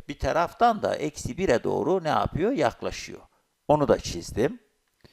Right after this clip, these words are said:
Evet. Nereye geldik şimdi? Şu bölgeye bakın.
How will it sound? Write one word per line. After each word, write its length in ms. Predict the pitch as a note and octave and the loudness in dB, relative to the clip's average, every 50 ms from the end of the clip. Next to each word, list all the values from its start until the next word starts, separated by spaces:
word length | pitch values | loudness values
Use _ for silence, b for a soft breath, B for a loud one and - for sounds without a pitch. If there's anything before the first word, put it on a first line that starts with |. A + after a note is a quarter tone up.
| b b b b b b b b b b b b b b _ _ _ _ _ - | b b b b b b b b b b b b b b _ _ _ _ _ 0
Evet. 440 | A#2+ G2+ D#2+ - - - - - - - - - _ _ _ _ _ _ _ _ _ _ _ _ _ _ _ _ _ _ _ _ _ _ _ _ _ _ _ _ _ _ - | 0 0 0 -2 -6 -10 -14 -16 -14 -16 -16 -16 _ _ _ _ _ _ _ _ _ _ _ _ _ _ _ _ _ _ _ _ _ _ _ _ _ _ _ _ _ _ -2
Nereye 260 | C#3+ F3+ A3+ A#3 G3+ | 2 4 4 4 4
geldik 380 | D3 B2 G#2+ G#2+ G#2+ G#2 G#2+ - | 4 4 4 4 2 0 -8 -10
şimdi? 280 | - D3 C#3 F#3 B3+ C#4 | -10 -14 -12 -10 -8 -6
Şu 240 | - - F#3+ E3+ | -4 -2 0 4
bölgeye 380 | C#3 A#2+ G#2+ G2+ F2+ - F#2+ F#2 | 6 6 6 6 4 -4 -4 -4
bakın. 280 | F#2+ F#2 - - - | -4 -4 -6 -10 -16